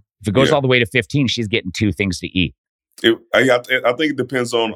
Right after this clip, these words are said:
Speaker 2: where, where you're at. So, okay, if you are bid number three, right, and you know that you're, you're gonna have a minimum of six, then that kinda plays into when you are able to make that type of move. If it's, if it's six or if it's seven, then I, yeah, I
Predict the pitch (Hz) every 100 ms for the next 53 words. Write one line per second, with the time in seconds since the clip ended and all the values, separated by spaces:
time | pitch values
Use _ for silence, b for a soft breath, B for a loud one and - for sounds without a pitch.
0 | - 101 117 120 98 120 120 117 98 -
1 | - 107 101 104 101 104 98 117 113 -
2 | _ - 95 90 - _ _ _ - -
3 | 92 131 123 120 104 - 127 107 82 -
4 | _ _ _ - 98 107 104 101 98 107
5 | 104 98 92 95 90 90 104 98 95 87
6 | 87 95 101 90 87 82 - 117 92 -
7 | 90 92 95 95 85 - 90 85 78 82
8 | - 85 80 - b b 101 107 101 98
9 | 92 85 87 87 82 87 82 82 - 78
10 | 76 82 82 76 80 76 92 - - b
11 | b b b 90 98 120 - 160 - -
12 | 104 92 113 117 170 170 107 92 90 _
13 | _ _ _ - 95 92 90 80 90 78
14 | 76 90